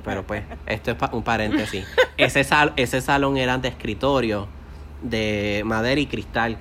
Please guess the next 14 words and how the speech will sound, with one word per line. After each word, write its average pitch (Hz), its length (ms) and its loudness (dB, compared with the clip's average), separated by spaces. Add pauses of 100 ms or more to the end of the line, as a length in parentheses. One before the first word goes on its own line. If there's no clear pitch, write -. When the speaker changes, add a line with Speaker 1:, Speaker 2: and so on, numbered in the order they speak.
(260)
Speaker 1:
de 117 100 -2
esos 135 240 -4
viejos 151 300 0
que 143 100 -2
tenían 123 300 0
las, 131 160 -2 (100)
las 127 140 -4
computadoras, 117 800 -4
las 120 140 -6
pantallas 110 460 -4
de-, 131 140 0 (260)
debajo 117 360 -2
del 123 160 -2
cristal. 117 420 -4